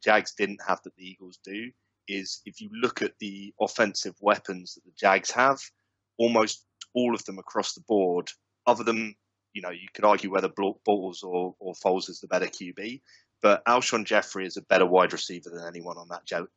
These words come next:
on that Jags offense. Ertz is a better receiver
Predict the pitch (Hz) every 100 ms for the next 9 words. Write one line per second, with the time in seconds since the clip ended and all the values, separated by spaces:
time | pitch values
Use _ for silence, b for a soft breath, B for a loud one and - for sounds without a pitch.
0 | - 92 95 - 90 85 90 - 104 104
1 | 101 - - _ _ _ 113 117 - 110
2 | 104 - 98 95 92 - 98 92 95 92